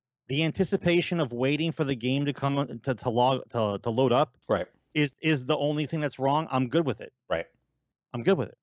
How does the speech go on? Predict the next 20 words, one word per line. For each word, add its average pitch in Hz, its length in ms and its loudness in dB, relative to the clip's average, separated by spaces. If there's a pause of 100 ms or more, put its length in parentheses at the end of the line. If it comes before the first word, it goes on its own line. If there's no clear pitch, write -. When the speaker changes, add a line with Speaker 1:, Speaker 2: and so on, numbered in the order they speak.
Speaker 2:
All 135 60 12
right, 127 80 12
so 170 80 10
what 214 140 10
you're 202 80 8
getting 156 260 10
in 131 80 8
the, 123 220 6
uh, 107 340 8
That 117 340 4
Shall 120 260 8
Not 110 280 2
Pass, - 760 -4
okay, 101 280 2
you're 107 100 2
getting, 120 300 6
uh, 110 220 10
one 147 340 8
new 147 180 12
elite 120 400 4